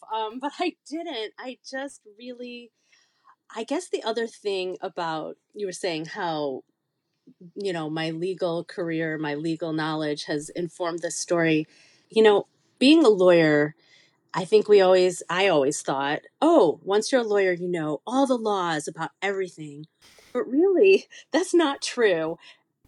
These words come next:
Part of what you learn in law school is how to research, when you need to do research, and how to find the answers, and how to apply that to the case at hand.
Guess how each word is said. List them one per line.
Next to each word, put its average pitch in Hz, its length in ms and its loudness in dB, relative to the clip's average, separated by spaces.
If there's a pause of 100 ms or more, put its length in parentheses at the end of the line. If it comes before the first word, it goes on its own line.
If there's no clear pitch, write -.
(240)
Part 277 220 2
of 262 80 0
what 233 160 -2
you 196 120 -12
learn 196 280 -4
in 185 100 -6
law 165 180 -6
school 185 500 -6
is 170 480 -8 (640)
how - 220 -10
to 208 80 -2
research, 170 840 -6 (280)
when 214 340 2
you 226 120 -2
need 208 220 0
to 190 80 -10
do 170 180 -8
research, 160 600 -8
and 196 140 -4
how 208 320 2
to 202 80 4
find 175 340 -4
the 160 140 -8
answers, 151 760 -6
and 170 120 -10
how 196 300 0
to 196 140 6
apply 180 400 -2
that 156 200 0
to 165 100 -10
the 170 60 -16
case 156 440 -8
at 156 100 -16
hand. 214 440 -2